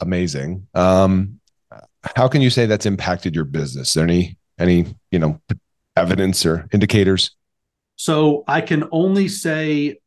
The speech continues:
Speaker 2: uh, the number of calls I get from it. So this is, this is the long game.
Speaker 1: Mm-hmm.
Speaker 2: Okay. So this has taken years to get to this point.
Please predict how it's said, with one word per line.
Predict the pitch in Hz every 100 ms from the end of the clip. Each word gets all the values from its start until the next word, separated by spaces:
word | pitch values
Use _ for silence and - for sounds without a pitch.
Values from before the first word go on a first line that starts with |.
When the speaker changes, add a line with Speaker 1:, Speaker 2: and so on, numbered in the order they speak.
| -
Speaker 2:
uh, | 143 131 123 123
the | 120 123
number | 127 135 151 147 147
of | 139 127 123 117 -
calls | - - 151 113 101 104 -
I | 123 120
get | 117 131 -
from | - 101 101
it. | 101 -
So | 143 127 127 123 - - _ _ _ _ _ -
this | 139 160
is, | 165 139 -
this | 127 165
is | 175 139
the | 147
long | 143 139 127
game. | 107 90 71 117 - _ -
Speaker 1:
Mm-hmm. | 87
Speaker 2:
Okay. | 113 131 120
So | 117 117
this | 110 127 123
has | 123
taken | 117 139 131 127 113 113
years | 139 170 170 170
to | 131
get | 123 143
to | -
this | 131 127
point. | - 131 123 -